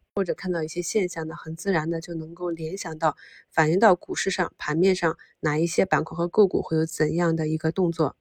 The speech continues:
前两天跟大家讲的这个军工股啊，也是偷偷的涨了一周左右啊。就是我们讲的军民融合啊，像这种板块的趋势啊，慢慢的小阴小阳走出来，一周两周幅度都不高的话，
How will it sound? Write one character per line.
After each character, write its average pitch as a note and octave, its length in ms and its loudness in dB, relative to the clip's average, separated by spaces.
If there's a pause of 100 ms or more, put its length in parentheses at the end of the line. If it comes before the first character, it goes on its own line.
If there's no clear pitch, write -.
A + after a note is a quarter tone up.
(120)
前 A3 100 -2
两 G#3 120 -2
天 G#3 140 -8
跟 G#3 180 -12
大 G3+ 120 -2
家 G3 200 -4
讲 E3 280 -6
的 E3 140 -12
这 F3+ 80 -16
个 E3+ 100 -6
军 G3+ 160 -2
工 A#3+ 220 0
股 - 140 -8
啊， - 160 -6 (300)
也 E3+ 140 -4
是 E3+ 200 -4
偷 - 180 -6
偷 F#3 180 -8
的 E3 200 -6 (240)
涨 D#3+ 140 -2
了 E3+ 80 4
一 F#3 100 6
周 G3 220 4
左 - 180 2
右 - 140 2
啊。 D#3+ 80 -8 (180)
就 - 80 -6
是 G#3+ 80 2
我 F#3 80 4
们 E3+ 160 -10
讲 D#3+ 160 -8
的 E3 100 -16
军 F#3 160 -6
民 F#3+ 160 0
融 E3+ 160 -8
合 - 180 -10
啊， D3+ 120 -4 (260)
像 A3 240 2
这 C4 100 4
种 G3+ 300 2
板 D#3+ 240 2
块 B3+ 320 4
的 D#3 240 0 (320)
趋 D4 280 6
势 G3+ 240 2
啊， D3 100 2
慢 E3+ 180 2
慢 E3+ 180 4
的 E3 140 4
小 D#3+ 160 -2
阴 E3+ 160 2
小 E3+ 160 0
阳 D#3+ 300 0 (240)
走 D#3 240 2
出 G3+ 160 0
来， D#3+ 260 2
一 F3 140 0
周 F3 180 2
两 D#3+ 200 0
周 E3+ 240 4 (260)
幅 F3+ 160 0
度 F#3 120 6
都 F3+ 120 2
不 F3 100 -2
高 F3+ 300 4
的 F3 80 0
话， - 260 0